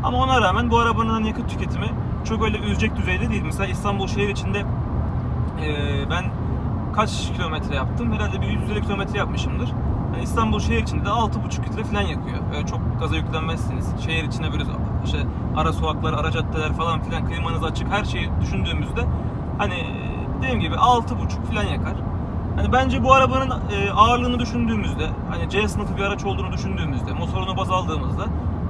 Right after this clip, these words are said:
hani günümüzde, e, gayet ekonomik, ekonomik bir şekilde kullanabileceğiniz bir araba.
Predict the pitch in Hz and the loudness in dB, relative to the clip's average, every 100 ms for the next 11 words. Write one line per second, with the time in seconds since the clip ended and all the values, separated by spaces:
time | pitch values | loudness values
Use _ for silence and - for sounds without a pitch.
0 | - - 196 - - - - 254 240 185 | 0 0 0 0 -2 -2 -2 0 0 0
1 | 208 233 - - - - - - - - | -2 -2 -4 -2 -2 -2 -2 -2 -2 -4
2 | - - - 208 170 - - - - - | -4 -2 4 4 4 -2 -2 -2 -2 -2
3 | 190 196 - - 220 202 202 - - 214 | -2 -2 -2 -2 -2 -2 -2 -2 -2 -2
4 | - 190 190 - - - - - 170 - | -2 -2 -2 -2 -2 -2 -2 -2 -2 -2